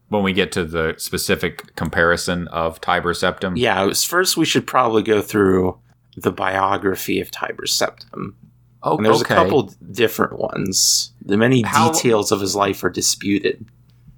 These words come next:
Speaker 1: Okay. How long after the dragons go away is this?
Speaker 2: A few thousand years.
Speaker 1: That's pretty long.
Speaker 2: I think that there's still some dragons around at this time, but they're mostly gone.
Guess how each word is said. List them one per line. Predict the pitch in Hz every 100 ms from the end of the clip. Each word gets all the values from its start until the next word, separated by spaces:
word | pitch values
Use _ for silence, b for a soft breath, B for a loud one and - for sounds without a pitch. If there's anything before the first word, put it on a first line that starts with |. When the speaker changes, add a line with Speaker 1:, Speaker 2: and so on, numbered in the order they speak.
| _ _
Speaker 1:
Okay. | 120 - 95 90 -
How | - 143
long | 165 175 156
after | 143 127 131
the | 110 101
dragons | 107 107 104 98 -
go | 107 92
away | 92 90 85
is | 82 -
this? | 82 78 - - _ _ _ - -
Speaker 2:
A | - 131
few | - 110
thousand | - 98 92 92
years. | 92 107 113 - - _ _ _ _
Speaker 1:
That's | 107 -
pretty | 110 95
long. | 82 80 -
Speaker 2:
I |
think | - 185
that | -
there's | 151 208
still | - 156
some | - 113
dragons | 98 107 101 104 95
around | 95 98 98 98
at | 92
this | - -
time, | - 95 98
but | 95 -
they're | 113
mostly | 92 92 - -
gone. | 95 95 104